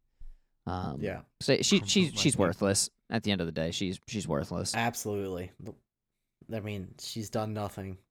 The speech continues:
Speaker 1: She was a face to get votes, and if people can't
Speaker 2: Yeah.
Speaker 1: see that by now, then you're
Speaker 2: We all
Speaker 1: just,
Speaker 2: know that's why
Speaker 1: you're
Speaker 2: she's
Speaker 1: just
Speaker 2: there.
Speaker 1: an idiot.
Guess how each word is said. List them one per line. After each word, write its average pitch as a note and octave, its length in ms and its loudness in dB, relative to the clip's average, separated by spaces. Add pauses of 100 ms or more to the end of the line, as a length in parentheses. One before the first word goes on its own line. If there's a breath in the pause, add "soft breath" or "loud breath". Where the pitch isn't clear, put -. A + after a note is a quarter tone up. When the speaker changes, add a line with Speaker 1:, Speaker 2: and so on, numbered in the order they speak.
(120)
Speaker 1:
She D#3 160 2
was D#3+ 140 4
a C3 60 6
face D3+ 300 6
to C#3+ 60 4
get A#2 180 2
votes, G2+ 380 4
and G#2+ 140 2
if G2 100 0
people C3 220 4
can't A2 180 6
Speaker 2:
Yeah. F2+ 60 0
Speaker 1:
see F#2+ 120 2
that A#2 140 6
by B2 140 6
now, B2+ 220 6
then G2+ 400 2 (200)
you're G2 180 0
Speaker 2:
We A2+ 140 6
all A2+ 120 6
Speaker 1:
just, A2+ 80 4
Speaker 2:
know A2+ 120 6
that's A2 200 2
why G#2+ 140 2
Speaker 1:
you're G2+ 140 4
Speaker 2:
she's G2 40 4
Speaker 1:
just G2+ 180 2
Speaker 2:
there. F2+ 240 0 (160)
Speaker 1:
an G2+ 100 0
idiot. G2 320 2